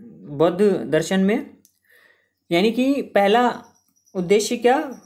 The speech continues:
बालक को इसकी शपथ दिलवाई जाती थी कि अब आप बुद्धम शरणम गच्छामि, पहला, दूसरा धम्मम शरणम गच्छामि, and the last one is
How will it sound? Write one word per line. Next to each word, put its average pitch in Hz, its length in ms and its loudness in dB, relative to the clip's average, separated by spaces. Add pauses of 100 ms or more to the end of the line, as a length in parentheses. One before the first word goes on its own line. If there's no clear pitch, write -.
(160)
बालक 180 440 2
को 226 220 4
इसकी 185 300 -6
शपथ 208 280 0
दिलवाई 208 320 2
जाती 208 260 0
थी 233 200 -4
कि 240 300 -8
अब 190 180 0
आप 220 340 0 (640)
बुद्धम 165 540 2
शरणम 208 460 2
गच्छामि, 135 680 -4 (320)
पहला, 175 440 0 (460)
दूसरा 165 320 2
धम्मम 202 640 2
शरणम 208 440 2
गच्छामि, 127 720 -4 (840)
and 202 220 2
the 214 140 4
last 208 280 -2
one 233 160 2
is 277 140 2